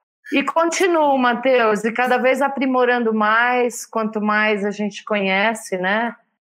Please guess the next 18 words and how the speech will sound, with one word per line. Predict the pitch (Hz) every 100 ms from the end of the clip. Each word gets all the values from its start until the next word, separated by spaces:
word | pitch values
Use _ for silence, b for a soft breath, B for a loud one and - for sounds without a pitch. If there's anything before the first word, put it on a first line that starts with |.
| _ -
Eu | 180
vim | 170 196 202
de | 180
uma | 202 196
fase | 190 208 196 185 180
onde | 196 190 170
a | 190 185 180 175 170 160 156 156
alimentação | 160 175 190 196 190 175 - 208 208 214 196
era | 175 175
de | 156 165
três | 190 185 196 170
em | 180 170
três | 170 170 160 170
horas, | 165 196 196 170 156 160
né? | 170 180
Aquela | 175 156 156
coisa | 156 170 170 160
de | 156 160 160 151